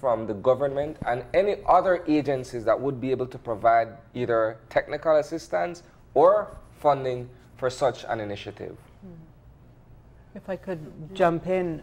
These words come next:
Speaker 2: um, just over a week ago, um, we at unicef issued, um, what we called an innovation challenge. We issued a call, um, to community or grassroots-based organizations or individuals exactly like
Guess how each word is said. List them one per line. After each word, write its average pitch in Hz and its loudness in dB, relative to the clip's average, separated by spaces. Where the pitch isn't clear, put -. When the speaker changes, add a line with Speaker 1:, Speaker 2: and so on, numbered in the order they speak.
Speaker 2:
um, 165 -4
just 247 -4
over 262 4
a 190 4
week 160 -4
ago, 135 -6
um, 160 -6
we 165 -2
at 156 -6
unicef 180 -2
issued, 160 -6
um, 143 -2
what 160 -4
we 180 -2
called 180 -6
an 156 -6
innovation 147 -6
challenge. 139 -10
We 156 -10
issued - -4
a 185 0
call, 143 -4
um, 143 -8
to 165 -2
community 175 -6
or 147 -8
grassroots-based 160 -8
organizations 147 -10
or 139 -8
individuals 139 -10
exactly 147 -10
like 135 -8